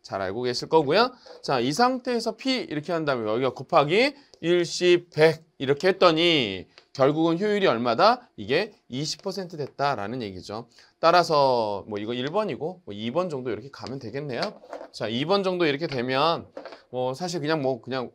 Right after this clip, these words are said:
몇, 예, 뭐 와트죠. 지금 와트라고 표현이 되어 있으니까 몇 와트라고 되어 있고 다 와트로 계산했습니다.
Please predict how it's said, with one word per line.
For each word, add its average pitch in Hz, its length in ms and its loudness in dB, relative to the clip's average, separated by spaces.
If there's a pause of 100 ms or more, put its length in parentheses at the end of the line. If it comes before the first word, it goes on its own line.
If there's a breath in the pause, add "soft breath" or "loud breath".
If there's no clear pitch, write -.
(120)
몇, 139 300 2 (500)
예, 104 280 -6 (320)
뭐 110 180 -4
와트죠. 131 580 -2
지금 135 200 -4
와트라고 151 460 4
표현이 185 240 -6
되어 127 100 -2
있으니까 139 260 -6
몇 131 180 2
와트라고 147 480 -2
되어 120 140 -4
있고 107 140 -8
다 143 180 -6
와트로 123 380 -6
계산했습니다. 196 840 -6